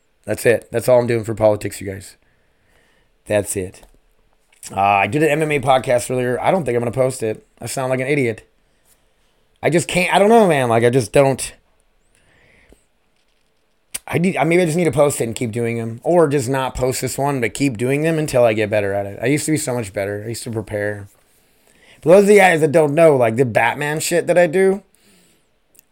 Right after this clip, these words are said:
no notes. No, pre-, no, no cuts, no nothing. I just hit record, and I plan on doing maybe five, six minutes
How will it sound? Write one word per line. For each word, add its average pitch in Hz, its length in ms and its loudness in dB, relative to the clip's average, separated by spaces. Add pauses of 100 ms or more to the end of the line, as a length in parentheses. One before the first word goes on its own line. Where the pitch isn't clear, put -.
(320)
no 151 360 0
notes. 120 580 -4 (400)
No, 135 280 -2
pre-, 147 160 0
no, 143 420 0
no 143 240 0
cuts, 131 420 0
no 127 180 -2
nothing. 123 400 -4
I 113 120 0
just 113 460 -2 (300)
hit 139 220 -4
record, 143 640 -2 (360)
and 104 80 -12
I 104 60 -8
plan 135 300 -4
on 139 120 -2
doing 139 320 -2
maybe 127 300 -2
five, 117 340 -2
six - 260 -8
minutes 117 520 -6